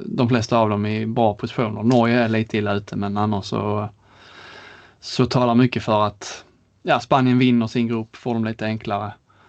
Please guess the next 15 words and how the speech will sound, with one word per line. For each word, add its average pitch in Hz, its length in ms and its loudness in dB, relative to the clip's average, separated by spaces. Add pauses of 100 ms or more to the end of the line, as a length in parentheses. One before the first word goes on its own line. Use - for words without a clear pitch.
(600)
Eh, 107 760 -2
Kroatien, 110 640 0 (920)
eh, 110 480 -6
beroende 110 380 0
på 113 160 0
där, 110 300 2
Kroatien, 110 400 -2
Danmark, 104 600 -4 (200)
eh, 117 260 -8
spelar 110 260 -4
inte 107 120 -8
kanske 110 260 -4
så - 60 -14
stor - 140 -4
roll, 104 340 -2